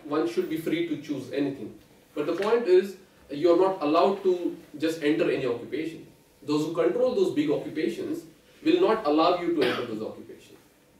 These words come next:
In a way, and that's where the discrimination in the labor market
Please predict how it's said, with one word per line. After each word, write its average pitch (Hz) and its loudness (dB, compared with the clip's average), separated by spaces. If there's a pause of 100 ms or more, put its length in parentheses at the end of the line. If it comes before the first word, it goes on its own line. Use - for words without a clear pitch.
(240)
In 156 6
a 175 10
way, 190 6
and 147 -2
that's - 4
where 175 4
the 147 -2
discrimination 156 0
in 139 2
the 123 -2
labor 127 0
market 117 -4